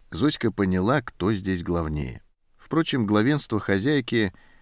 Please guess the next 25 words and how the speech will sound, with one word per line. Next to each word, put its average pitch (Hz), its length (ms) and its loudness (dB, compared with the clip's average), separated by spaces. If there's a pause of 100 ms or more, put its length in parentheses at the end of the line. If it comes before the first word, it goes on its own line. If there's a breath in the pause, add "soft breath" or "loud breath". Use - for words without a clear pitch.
(120)
не 92 120 2
казалось 110 520 2
грубым 87 480 0
или 78 220 -6
оскорбительным. 73 880 -4 (580)
Она 85 320 -2
исполняла 98 580 0
его 95 380 2 (400 loud breath)
с - 140 -6
вполне 92 540 0
подобающим 92 760 0
в 80 60 -10
таких 76 300 -6
случаях 87 480 -4
тактом. - 480 -6 (1200)
Хозяин, 113 400 6
к - 80 -6
тому 101 280 0
же, 104 220 2
видно, 110 380 2
привык 117 420 0
к - 60 -6
своей 85 380 2
участи 90 440 0
подчиненного 90 920 0